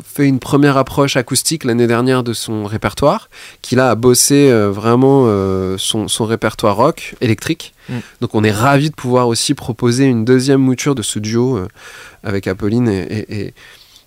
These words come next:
Speaker 2: Et
Speaker 1: et
Speaker 2: Zoé.
Speaker 1: et Zoé, ouais. Et ça, c'est, euh, voilà. Donc ça, on est super content. Ensuite, on a Maëva Kane. Alors Maëva Kane, en fait, c'est une chanteuse qui est absolument pas, euh, du coin, euh,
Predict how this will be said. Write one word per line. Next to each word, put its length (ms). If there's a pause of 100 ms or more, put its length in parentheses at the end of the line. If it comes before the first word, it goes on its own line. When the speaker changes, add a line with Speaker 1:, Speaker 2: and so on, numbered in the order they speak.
(140)
Speaker 2:
Et 80
Speaker 1:
et 60
Speaker 2:
Zoé. 400
Speaker 1:
et 80
Zoé, 280
ouais. 280
Et 100
ça, 240
c'est, 300
euh, 180
voilà. 240
Donc 200
ça, 120
on 80
est 80
super 460
content. 360 (480)
Ensuite, 300
on 80
a 80
Maëva 400
Kane. 360
Alors 160
Maëva 340
Kane, 260
en 60
fait, 200
c'est 120
une 60
chanteuse 360
qui 240
est 80 (100)
absolument 440
pas, 240
euh, 80
du 100
coin, 160 (240)
euh, 480